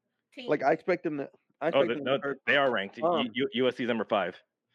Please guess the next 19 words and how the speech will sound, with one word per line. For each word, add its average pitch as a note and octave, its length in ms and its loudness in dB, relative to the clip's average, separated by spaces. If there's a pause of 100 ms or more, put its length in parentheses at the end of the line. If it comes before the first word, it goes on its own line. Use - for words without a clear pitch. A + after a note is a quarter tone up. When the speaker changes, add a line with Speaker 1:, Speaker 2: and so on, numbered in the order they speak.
(160)
Speaker 3:
<laughs> - 840 -16
Speaker 2:
U C3+ 140 -2
S C#3+ 80 -4
C D#3+ 80 -4
number B2+ 220 -4
five. C3 120 -8
Oh C#3 120 2
my G#2 240 -8
God, G#2 320 -6
yeah, A2 100 -4
they're B2+ 120 0
getting A#2+ 200 -6
stomped. - 400 -12 (520)
Speaker 3:
Damn, A#2+ 200 -2
poor F#3 160 4
Speaker 2:
Um, F#3 60 -2
Speaker 3:
Colorado. A#2+ 500 4
They, G#2+ 160 0
they, A2+ 140 -6